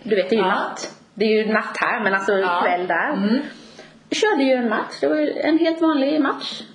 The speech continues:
Speaker 1: Ingenting.
Speaker 2: Mm.
Speaker 1: Och sen ramlade han väl eller så.
Speaker 2: Mm.
Speaker 1: Och sen hans, eh, ja, det är ju från det andra laget. Spelar
Speaker 2: Mm.
Speaker 1: ingen roll, hade kunnat vara vem som helst. Får skridskon över från nacke till hals.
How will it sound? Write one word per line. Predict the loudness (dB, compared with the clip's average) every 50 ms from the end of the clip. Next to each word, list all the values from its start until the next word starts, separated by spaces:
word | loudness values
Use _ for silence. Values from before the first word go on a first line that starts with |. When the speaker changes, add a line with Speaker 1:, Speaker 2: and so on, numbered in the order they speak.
| -4
Speaker 1:
Ingenting. | 0 2 2 4 4 2 2 2 0 0
Speaker 2:
Mm. | -4 -6 -12 -20 -18 -6 -4
Speaker 1:
Och | -2 -2
sen | 0 0 0 -2 -4 -6 -10 -12 -10 -8 -4 -2
ramlade | 0 2 2 2 2 0 0
han | 0 2
väl | 2 2 2 2
eller | 2 2 2 2 2 2 0 0 0
så. | 0 0 0 0 0 -2 -6 -10 -14 -10
Speaker 2:
Mm. | -6 -4 -4 -4 -4 -4 -4
Speaker 1:
Och | -4 -2 0
sen | 0 0 0 2 0
hans, | 0 0 0 -2 -2 -6 -10 -6 -4 -2
eh, | 0 0 0 0 -2 -2 -4 -6 -8 -12 -4 -2
ja, | -2 -2 -2 -4 -8 -14 -18 -6 -2
det | 0 2
är | 2
ju | 2 0
från | 0 0 0
det | 2 2
andra | 0 0 0 0 0
laget. | 0 0 -2 -2 -2 -2 -2 -2 -4 -4 -8 -18
Spelar | -8 -2 0 0 2
Speaker 2:
Mm. | 2 2
Speaker 1:
ingen | 2 2 2
roll, | 2 0 0
hade | 0 0 0
kunnat | 0 -2 -2 -2 0
vara | 0 0
vem | 0 -2 -2 -4
som | -4 -6 -4 -2
helst. | 0 -2 -2 -2 -6 -10 -18 -20 -20 -18 -16 -16 -16 -16 -16 -12
Får | -4 0 0 0 0
skridskon | -2 -2 -2 0 0 0 -2 -4 -8 -6 -4 -2 0 0
över | 0 0 0 0 0 0 0 0 0
från | -2 -2 0 0 0 0
nacke | -2 -2 -6 -6 -8 -6
till | -4 -2 -4
hals. | -2 -2 -2 -2 -4 -4 -6 -12 -18